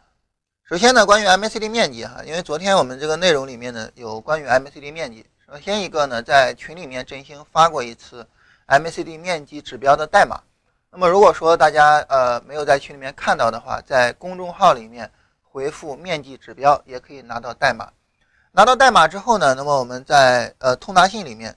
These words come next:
因为这是一个通达信里的代码哈，在通达信里面点功能，然后公式系统，点公式管理器，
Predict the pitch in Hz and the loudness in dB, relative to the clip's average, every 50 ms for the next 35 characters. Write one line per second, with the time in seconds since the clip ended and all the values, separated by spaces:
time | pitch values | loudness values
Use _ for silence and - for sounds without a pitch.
0 | _ _ _ - 156 160 160 165 156 - 156 143 151 151 - 180 165 160 175 180 | _ _ _ -20 -18 -12 -12 -12 -10 -10 -10 -8 -10 -10 -8 -2 0 0 0 0
1 | 208 170 127 107 110 - 135 117 113 - - _ _ _ _ _ - - 175 - | -4 -14 -14 -16 -14 -10 -10 -10 -10 -12 -18 _ _ _ _ _ -4 -4 -4 -4
2 | 202 208 196 202 202 - 220 160 127 113 120 123 117 _ 127 117 107 110 _ - | 0 2 2 2 2 0 -8 -12 -12 -12 -14 -14 -16 _ -16 -18 -18 -18 _ -6
3 | 226 226 240 226 180 120 - - _ _ _ _ _ _ _ _ _ _ _ _ | -4 -4 -2 -2 -2 -2 -4 -4 _ _ _ _ _ _ _ _ _ _ _ _
4 | _ - 139 147 165 175 156 151 - - 220 220 233 - - 185 160 - - 202 | _ 0 0 2 4 6 4 4 4 0 0 0 0 -2 -2 -2 -4 -4 -6 -8
5 | - - 123 104 - _ _ _ _ _ _ _ _ 147 135 127 139 - 196 202 | -8 -10 -14 -20 -20 _ _ _ _ _ _ _ _ -10 -10 -8 -4 -4 -4 -2
6 | 208 - - 175 - 143 139 160 165 127 107 - - - 165 - | -2 -4 -6 -4 0 0 0 0 0 -4 -12 -10 -10 -8 -10 -10